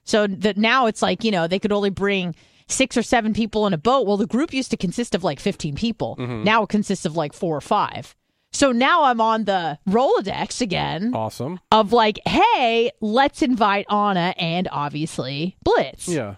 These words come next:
Speaker 1: to join us on this boat." So we've now, we're now getting invited to pool parties.
Speaker 2: And it's one of those things, too, that, like, when that happens, like,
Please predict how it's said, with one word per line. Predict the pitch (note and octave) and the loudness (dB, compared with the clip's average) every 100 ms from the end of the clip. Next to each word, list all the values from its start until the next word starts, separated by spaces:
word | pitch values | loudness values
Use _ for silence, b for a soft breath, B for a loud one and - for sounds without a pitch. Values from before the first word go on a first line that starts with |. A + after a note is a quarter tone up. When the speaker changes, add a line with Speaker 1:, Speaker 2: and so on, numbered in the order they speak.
| - | -4
Speaker 1:
to | A#3 | -2
join | D4 D#4 C#4 | 2 2 2
us | A3+ G#3 | 0 0
on | F#3+ | -2
this | F#3+ | -4
boat." | - F#4 D4 | 0 0 0
So | - G#3 | 0 0
we've | A3 A3 | 0 0
now, | G#3+ G#3+ G#3+ F#3 | 0 2 0 0
we're | G3+ G#3+ | 0 2
now | G#3 G#3+ | 2 2
getting | G3+ F#3 F3+ | 0 0 0
invited | E3+ E3+ E3+ D#3+ | 0 0 0 -2
to | |
pool | C#3+ A3 G#3+ G#3 | -4 -2 0 2
parties. | A3 G#3+ G3+ G3+ G#3 G#3 G#3 G3 | 2 2 2 0 -4 -6 -4 -2
Speaker 2:
And | F#3+ | -2
it's | |
one | A#3 C4+ | -2 -2
of | |
those | G3+ | 0
things, | G3 F3+ - | -2 -4 -2
too, | G3+ | -2
that, | F#3 | 0
like, | C#3 B2+ | -2 -2
when | B2+ | -2
that | D3 C#3+ | -2 -2
happens, | C#3 D3 C#3 A#2 A2+ - | -2 -4 -4 -8 -10 -8
like, | B2 | -8